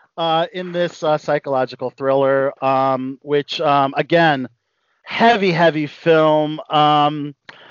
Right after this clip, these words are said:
um, I think with the, the pandemic, uh, you know, it, you know, pe-, pe-, people's depressions maybe at an all-time <laughs> high. So maybe this kind of fits the theme of the whole, uh, pandemic and everybody,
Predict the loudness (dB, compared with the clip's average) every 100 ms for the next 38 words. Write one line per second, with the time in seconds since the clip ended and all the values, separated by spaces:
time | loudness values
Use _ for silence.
0 | -20 -20 -4 2 4 4 2 -2 0 -6
1 | -2 -4 -4 -8 -6 -6 -6 -2 -2 -2
2 | 2 2 2 0 2 2 0 -6 0 4
3 | 6 6 4 2 -4 0 2 6 6 4
4 | 2 -2 -2 -4 -6 -8 -12 -16 -16 -8
5 | -8 -6 -8 -4 -4 -4 -8 -10 -12 -20
6 | -20 -4 0 2 4 4 4 4 2 2
7 | 2 2 0 0 0 0 -2 -4 -6 0
8 | 0 2 2 4 2 2 -4 0 0 0
9 | -4 -4 -6 -4 -4 0 0 0 -2 0
10 | -2 -2 -6 0 0 0 -6 -4 0 0
11 | 2 2 0 -2 -2 -4 -2 0 0